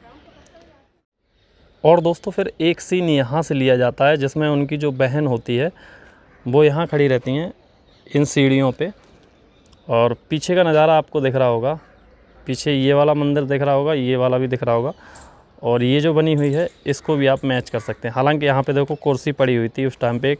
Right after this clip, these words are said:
table type की, जो उसके पैर तो रह गए लेकिन वो उसको निकाल दिया है।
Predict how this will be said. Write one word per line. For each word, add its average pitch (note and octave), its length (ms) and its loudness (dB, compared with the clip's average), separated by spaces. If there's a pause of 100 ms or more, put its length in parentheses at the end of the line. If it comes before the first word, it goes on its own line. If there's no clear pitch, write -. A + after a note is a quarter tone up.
(120)
table B2 300 -2
type A2+ 220 -2
की, F3 200 -10 (720)
जो B2 260 0
उसके - 380 0
पैर D#3+ 520 2
तो E3+ 140 0
रह C#3 120 2
गए C#3 140 2
लेकिन E3 240 -2
वो D3+ 140 -2
उसको D3 220 -4
निकाल A2+ 340 -2
दिया G#2+ 180 -8
है। G2+ 140 -12